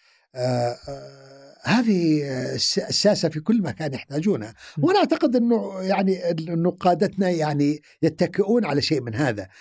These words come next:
Speaker 1: لكن ما أقصد أنا أنه، آه، على المستوى العالي فقط، على مستوى حتى المثقفين،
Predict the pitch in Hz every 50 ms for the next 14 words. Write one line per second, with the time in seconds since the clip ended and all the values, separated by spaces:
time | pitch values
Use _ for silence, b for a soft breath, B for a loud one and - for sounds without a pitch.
0 | B B B B - 160 160 160 - 170 165 180 254 285 294 - - - 214 202
1 | 196 - 180 165 175 175 175 - 185 170 160 156 151 160 165 170 - - _ _
2 | _ _ _ _ _ _ _ _ _ _ _ _ - 139 131 - - - 135 143
3 | 143 139 135 147 - - - 143 131 113 110 117 120 - - - 156 147 131 110
4 | 107 98 - - 143 - - 87 - _ - 131 135 139 160 156 - - 190 180
5 | 170 - - - 220 - _ - 208 190 180 175 156 190 202 - - 208 - -
6 | 262 269 - -